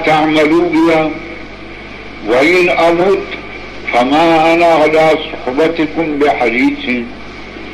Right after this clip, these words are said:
اگر میں زندہ رہا تو میں ان قریب ان چیزوں کو ظاہر کروں گا، بتلاؤں گا، چونکہ امور مہمہ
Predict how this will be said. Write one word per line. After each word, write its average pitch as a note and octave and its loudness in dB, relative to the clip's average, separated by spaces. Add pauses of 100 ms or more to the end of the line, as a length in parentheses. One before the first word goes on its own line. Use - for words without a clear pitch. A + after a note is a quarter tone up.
(240)
اگر E3+ 2
میں E3+ 4
زندہ E3 2
رہا E3+ 2 (640)
تو C3 0
میں D#3+ 2
ان E3+ 2 (100)
قریب E3 2
ان D#3 -2
چیزوں D3 0
کو D#3+ 0
ظاہر C3+ 2 (120)
کروں C#3 0
گا، G2 2 (260)
بتلاؤں C#3 2
گا، A#2 2 (3000)
چونکہ F3+ 0 (840)
امور E3+ 2
مہمہ F3+ 2